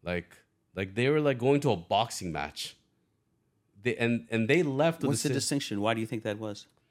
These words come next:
Speaker 1: So, I, I, I could say I'm exactly like you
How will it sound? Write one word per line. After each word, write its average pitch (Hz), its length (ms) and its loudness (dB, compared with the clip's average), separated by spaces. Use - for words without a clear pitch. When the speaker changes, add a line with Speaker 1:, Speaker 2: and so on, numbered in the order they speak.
Speaker 1:
So, 123 480 0
I, 131 140 2
I, 113 60 0
I 120 260 -2
could 170 140 -10
say 185 80 0
I'm 156 100 2
exactly 113 400 0
like 156 180 -2
you 165 240 0